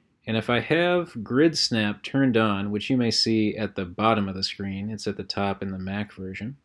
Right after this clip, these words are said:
I can click here right on the origin and I can zoom out as I go and make a sphere that's yay big,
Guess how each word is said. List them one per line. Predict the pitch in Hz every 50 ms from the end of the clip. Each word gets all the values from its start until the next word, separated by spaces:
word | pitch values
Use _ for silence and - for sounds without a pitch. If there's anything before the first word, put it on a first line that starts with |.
| _ _ _ _ - - - - _ _ _ _ _ _ _ _ _
I | - 113
can | 104 - 107 104
click | - - - 156 147
here | - - 139 131 123 113
right | 113 113 117 120 104
on | 113 110 107
the | 107 101
origin | 101 107 110 113 113 110 101 107 104 101 101 98 98 - -
and | 107 101 104
I | 104 104 101
can | - 104 101 101 98
zoom | 95 95 98 104 110 113 110 107
out | 104 104 104 104 98 - _ -
as | - 127 107 107 107 95 104
I | 98 101
go | 98 92 98 104 107 107 101 98 98 104 110 135 147 _ _ _ _ _ _ _ _ _ _ _ _ _ _ _ _ _ _ -
and | 117 113
make | 117 123 123 120 -
a | 120
sphere | 104 - - - - 117 117 113 113 113 107
that's | 107 104 - -
yay | 156 156 165 165 156
big, | 143 123 127 123 120 120 120 120 117 120 - -